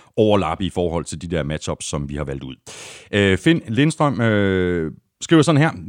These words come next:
"Vi har forty-niners med et forsvar, der tror, de kan stoppe alt. Vi har Chiefs med et angreb, der tror, de kan lave et hvert comeback. Hvilken form for selvtillid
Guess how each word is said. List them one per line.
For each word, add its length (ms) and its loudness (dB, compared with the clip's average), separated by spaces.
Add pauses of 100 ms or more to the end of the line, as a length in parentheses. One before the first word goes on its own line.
(220)
"Vi 80 4
har 260 2
forty-niners 640 0
med 100 2
et 60 -2
forsvar, 440 -2
der 100 -4
tror, 300 -4 (120)
de 60 -6
kan 100 -8
stoppe 340 2
alt. 460 0
Vi 80 -6
har 260 -4
Chiefs 380 -2
med 120 2
et 120 -4
angreb, 400 0
der 60 -6
tror, 360 -2 (340)
de 80 2
kan 200 0 (100)
lave 400 -2
et 120 -2
hvert 280 -6
comeback. 500 -2 (640)
Hvilken 420 0
form 280 -2
for 120 -6
selvtillid 600 -2